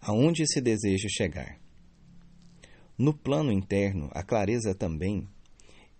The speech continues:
expressa a sintonia do pensamento e sentimento em uma só direção e sentido. Se racionalmente queremos algo, mas emocionalmente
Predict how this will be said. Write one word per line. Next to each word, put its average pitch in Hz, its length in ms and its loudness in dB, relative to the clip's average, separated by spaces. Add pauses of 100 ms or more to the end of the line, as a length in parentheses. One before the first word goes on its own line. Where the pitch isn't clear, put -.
(260)
expressa 135 680 0
a - 60 -2
sintonia 120 760 0 (560)
do 101 140 -2
pensamento 127 960 -2
e 123 100 -6
sentimento 107 880 -4
em 110 220 -2
uma 107 160 0
só 127 300 -2
direção 123 640 -2
e 117 80 -4
sentido. 92 580 -6 (720)
Se - 160 -2
racionalmente 101 880 -2
queremos 82 460 -4
algo, 90 380 -2
mas 80 200 -6 (160)
emocionalmente 117 920 -2